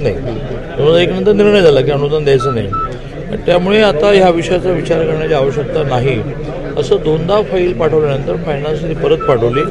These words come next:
आता मात्र अजितदादांनी असं म्हटलेलं आहे की ती फाईल परत पाठवा, आपण त्याचा सकारात्मक विचार करू.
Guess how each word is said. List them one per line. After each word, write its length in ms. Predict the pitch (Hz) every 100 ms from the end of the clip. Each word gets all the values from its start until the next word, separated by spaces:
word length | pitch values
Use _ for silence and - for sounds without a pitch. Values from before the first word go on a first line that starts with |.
| - - - - - 151
आता 280 | - 214 214
मात्र 360 | 202 196 196
अजितदादांनी 520 | 170 175 165 170 175
असं 180 | 170 175
म्हटलेलं 300 | 160 151 156
आहे 100 | 165
की 60 | -
ती 120 | 175
फाईल 240 | - 156
परत 240 | 156 160 156
पाठवा, 380 | 156 139 151 160
आपण 220 | - 147
त्याचा 180 | 143 151
सकारात्मक 440 | 151 135 143 139
विचार 260 | 135 131 120
करू. 160 | 127